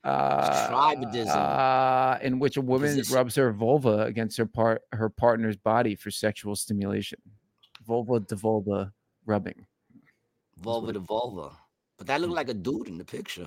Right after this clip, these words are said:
Speaker 2: Well, I'm just guessing. Maybe he doesn't identify as one. <laughs>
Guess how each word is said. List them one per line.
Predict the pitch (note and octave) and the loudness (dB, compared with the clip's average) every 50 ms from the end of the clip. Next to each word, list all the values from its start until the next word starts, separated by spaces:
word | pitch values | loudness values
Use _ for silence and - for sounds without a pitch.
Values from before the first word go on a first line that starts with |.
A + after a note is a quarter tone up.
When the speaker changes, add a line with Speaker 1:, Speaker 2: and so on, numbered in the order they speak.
| G2 G2+ A2+ | -16 -10 -4
Speaker 2:
Well, | A#2 A2 G2 E2+ D2 D2 - _ _ _ _ _ _ _ _ _ _ _ _ _ _ _ _ _ _ _ _ _ _ _ _ - | -2 -2 -2 -2 -4 -10 -18 _ _ _ _ _ _ _ _ _ _ _ _ _ _ _ _ _ _ _ _ _ _ _ _ -12
I'm | F#2+ F#2+ F#2 | -10 -10 -8
just | F#2+ F2 - - | -8 -8 -10 -10
guessing. | - D2+ D2+ - - E2+ D#2 | -10 -10 -10 -10 -10 -10 -12
Maybe | F2 F2+ F2 F#2+ F2+ | -10 -10 -10 -10 -10
he | F2+ E2+ | -10 -10
doesn't | F#2 F2+ D#2+ F2+ | -10 -8 -8 -8
identify | E2 D#2+ E2 F#2 F2+ E2 E2+ - - D#2+ D2 D2+ | -10 -8 -8 -6 -6 -6 -6 -8 -8 -8 -8 -8
as | D2+ D2+ - | -10 -10 -10
one. | F2 E2+ D#2+ D2 - _ _ - - - - - _ _ _ _ _ _ _ _ _ | -12 -12 -14 -14 -16 _ _ -20 -20 -20 -20 -20 _ _ _ _ _ _ _ _ _
<laughs> | - | -4